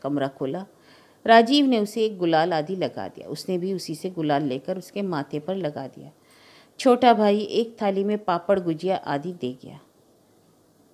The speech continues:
"चलो, निकलोगे नहीं बाहर?" राजीव ने पापड़ मुंह में रखते हुए कहा।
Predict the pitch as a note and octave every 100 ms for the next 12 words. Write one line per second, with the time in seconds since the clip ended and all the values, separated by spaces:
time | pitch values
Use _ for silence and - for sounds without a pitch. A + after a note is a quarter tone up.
0 | _ A3+ G#3+ B3 B3 - _ - G#3 G#3+
1 | A3+ A3+ A#3 C#4+ F4+ E4 D#4+ F#3+ - _
2 | _ _ F#3 E3+ E3+ F3+ E3 D#3+ A3+ -
3 | _ _ _ _ A#3 A3+ B3+ A#3 G3 F#3
4 | G3+ E3+ - D#3+ E3+ G3+ D3+ C3+